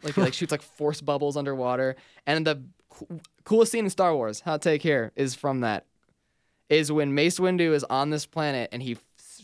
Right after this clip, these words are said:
Speaker 1: like, solo fights an army of droids, and he loses his lightsaber because there's this thing, like, punching the ground,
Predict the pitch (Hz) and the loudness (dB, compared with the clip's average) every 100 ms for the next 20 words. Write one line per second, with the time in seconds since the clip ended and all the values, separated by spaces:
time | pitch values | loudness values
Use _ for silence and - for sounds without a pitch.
0 | _ 147 127 - - 180 170 170 165 156 | _ -6 -4 -8 -2 2 4 4 2 0
1 | - 139 135 135 123 120 127 127 120 117 | 0 0 0 -4 -6 -2 -2 -2 -2 -4
2 | - 117 107 - 120 113 101 98 - _ | -4 -4 -4 -10 -4 -2 -2 -4 -10 _
3 | _ _ _ 139 143 139 135 151 160 160 | _ _ _ -2 0 0 0 0 0 -2
4 | 147 135 143 139 135 127 131 160 156 147 | -2 0 0 0 -2 -2 -2 -2 0 -4
5 | 127 185 170 113 - 147 160 143 117 101 | -4 -2 -2 -4 -4 -4 -2 -4 -4 -4
6 | 113 147 170 | -2 -4 -6